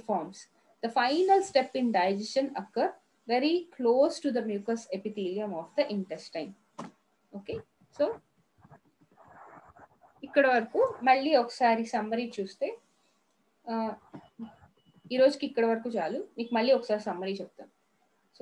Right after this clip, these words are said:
మనకి food అనేది first mouth లో తీసుకున్న తర్వాత ఆ food teeth ఇంకా tongue హెల్ప్ తోటి ఈ సెలైవాతో mix అయ్యి, masticate అయ్యి ఒక bowl లాగా ఫామ్ అవుతుంది, Bowl, bolus లాగా ఫామ్ అవుతుంది.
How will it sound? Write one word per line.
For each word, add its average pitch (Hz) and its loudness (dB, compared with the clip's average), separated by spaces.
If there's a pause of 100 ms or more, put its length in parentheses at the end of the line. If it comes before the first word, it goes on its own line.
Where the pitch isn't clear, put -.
మనకి 247 -2
food 285 2
అనేది 254 -2
first 277 4
mouth 220 0
లో 202 2 (260)
తీసుకున్న 220 -8 (120)
తర్వాత 175 -8 (840)
ఆ - 8 (160)
food 254 -4 (840)
teeth 392 6
ఇంకా 254 -4 (160)
tongue 269 4
హెల్ప్ 196 2
తోటి 175 -4 (440)
ఈ 240 -4 (100)
సెలైవాతో 262 4 (160)
mix - -8
అయ్యి, 202 -2 (160)
masticate 226 -2
అయ్యి 185 -8 (120)
ఒక 226 -6 (220)
bowl 220 4
లాగా 202 0
ఫామ్ 185 -4
అవుతుంది, - -20 (300)
Bowl, 226 0 (320)
bolus 233 2
లాగా 196 0
ఫామ్ 175 -2
అవుతుంది. 151 -20